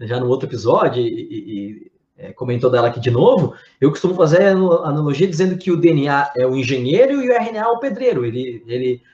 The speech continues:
né, executa a obra, né? E a gente tem um grupo de vírus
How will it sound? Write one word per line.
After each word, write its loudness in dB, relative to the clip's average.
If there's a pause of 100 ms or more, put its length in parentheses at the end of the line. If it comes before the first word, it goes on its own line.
né, -2
executa 2
a 2
obra, 2 (120)
né? -4 (560)
E -2 (960)
a 0
gente -4
tem -4 (560)
um 0
grupo 4
de -2
vírus 0